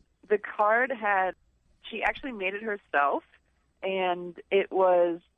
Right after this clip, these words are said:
a dozen roses, but it was a dozen pictures of, like, Betty Davis as Rose on the card. I don't know if anybody else would get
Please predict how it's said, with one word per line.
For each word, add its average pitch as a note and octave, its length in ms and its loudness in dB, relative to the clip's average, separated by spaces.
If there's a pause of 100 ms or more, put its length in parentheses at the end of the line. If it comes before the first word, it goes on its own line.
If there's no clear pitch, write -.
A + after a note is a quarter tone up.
(100)
a F3 80 0
dozen G#3 400 0
roses, G3 720 0
but G#3+ 100 2
it G3+ 120 -2
was F#3+ 180 -2
a F#3 80 0
dozen F3+ 800 -2 (320)
pictures G#3+ 520 -2 (120)
of, D#3+ 340 2
like, D3+ 220 -4 (180)
Betty D#3 200 -2
Davis D#3 360 -2 (220)
as D#3 200 0
Rose E3+ 440 2 (100)
on G#3 400 -4 (160)
the G3+ 80 -8
card. A3+ 340 0 (460)
I E3+ 40 0
don't E3 100 2
know D3+ 100 4
if D3 140 -4
anybody D3+ 420 -2
else - 220 -4
would - 140 -8
get - 100 -2